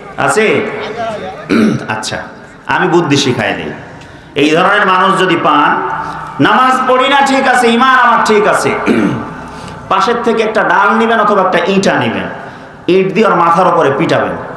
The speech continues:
মাথা ফাটাই দিবেন, ফাটাই দেওয়ার পরে বলবেন, "ভাই, আমি মারছি ঠিক আছে, তোমার প্রতি আমার দরদের কোনো কমতি নাই,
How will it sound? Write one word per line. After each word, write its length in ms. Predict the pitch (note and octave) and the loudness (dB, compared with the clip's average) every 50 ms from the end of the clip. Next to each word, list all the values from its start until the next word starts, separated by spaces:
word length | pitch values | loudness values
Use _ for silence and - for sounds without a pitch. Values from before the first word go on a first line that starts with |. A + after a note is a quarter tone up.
| - - - - - - - | -14 -16 -16 -16 -16 -6 -2
মাথা 260 | C3 D3+ D#3 G3 F#3+ | 0 2 2 2 2
ফাটাই 300 | F#3 F#3+ G3 G#3 G#3+ G#3 | 2 2 2 2 2 2
দিবেন, 260 | G3+ G#3+ G#3+ B3 C4 - - - - - - - - - - - - | 2 2 2 2 0 0 -2 -4 -6 -8 -8 -10 -10 -12 -12 -4 -2
ফাটাই 280 | F#3 G#3+ A3+ A#3 A#3+ A#3 | 0 2 2 4 4 4
দেওয়ার 200 | A#3 A#3 A3+ A3+ A3 | 4 4 4 4 4
পরে 140 | G#3+ G#3+ G#3+ | 2 2 2
বলবেন, 320 | G#3 G#3 G#3 G#3 G3 F#3+ | 2 2 2 2 2 2
"ভাই, 680 | G3 G#3 A3 A#3 A#3+ B3 B3 A#3+ A3+ G#3+ G3 F#3 F3+ | 2 4 4 6 6 6 6 6 6 4 2 2 0
আমি 160 | E3+ G3 A3+ | 0 0 2
মারছি 400 | A#3 A3+ A#3 A#3+ G#3 F#3+ - C#4+ A3+ A#3 | 2 4 4 4 2 2 0 0 0 0
ঠিক 180 | B3+ A#3+ A#3+ | 2 2 2
আছে, 180 | A3 F#3+ F#3+ G3 | 2 2 2 2
তোমার 260 | F#3 G#3 G#3 G#3+ G#3+ G#3+ | 2 2 2 2 2 2
প্রতি 200 | G#3+ G#3+ G#3+ A3 | 2 2 2 2
আমার 260 | G#3+ G#3 G3+ - - | 2 2 2 2 2
দরদের 460 | F3+ F#3+ G#3 A3 A3 - A3+ G#3+ - | 2 4 4 4 2 2 2 2 2
কোনো 220 | - - E4 D4+ D4 | 2 2 2 2 2
কমতি 380 | D4 A#3+ G3 F3+ E3 E3+ D3+ | 2 2 2 2 2 2 2
নাই, 200 | C3 A#2 G#2 - | 2 0 -2 -6